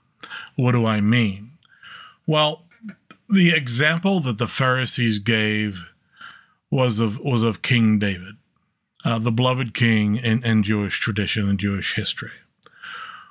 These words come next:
Well, when David was on the run, uh, he went into the temple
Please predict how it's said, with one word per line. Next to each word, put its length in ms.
Well, 460
when 300
David 360
was 160
on 220
the 100
run, 680
uh, 220
he 200
went 260
into 220
the 140
temple 640